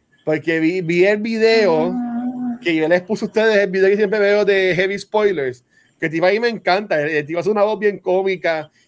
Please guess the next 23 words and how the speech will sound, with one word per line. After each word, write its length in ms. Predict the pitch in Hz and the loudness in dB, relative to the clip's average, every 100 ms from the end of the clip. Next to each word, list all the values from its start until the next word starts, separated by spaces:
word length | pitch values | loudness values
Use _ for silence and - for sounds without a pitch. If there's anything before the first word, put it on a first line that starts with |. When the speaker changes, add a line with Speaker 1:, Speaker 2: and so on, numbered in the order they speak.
| _ | _
Speaker 1:
y 80 | 165 | -2
hace 180 | 151 180 | 0 2
bueno, 320 | 190 208 214 | 2 2 0
hace 240 | 202 165 180 | 0 -2 0
buenas 240 | 196 202 | 0 0
reseñas 600 | 202 190 180 180 190 175 | 0 0 0 0 2 0
y 100 | 165 | 0
reviews 500 | 156 151 147 156 175 | -2 -2 -2 2 2
de 120 | 180 170 | 2 -2
películas, 760 | 143 135 156 160 156 147 139 | -2 -2 -2 -2 0 0 -2
series 220 | 151 156 | -6 -6
cuando 200 | 160 151 | -6 -8
salen 280 | 143 151 151 | -4 -4 -2
y 120 | 147 | -2
eso, 320 | 156 160 131 123 _ _ _ - | -4 -4 -8 -12 _ _ _ -6
y 80 | 151 | -2
busca 320 | 151 151 170 | -2 -2 -2
como 240 | 185 185 | -2 -2
que 120 | 185 190 | -2 -2
easter 440 | 160 175 180 170 | 0 -2 -2 -4
eggs 200 | 156 143 | -4 -6
y 100 | 147 | -4
eso. 400 | 165 165 131 120 | -4 -4 -6 -10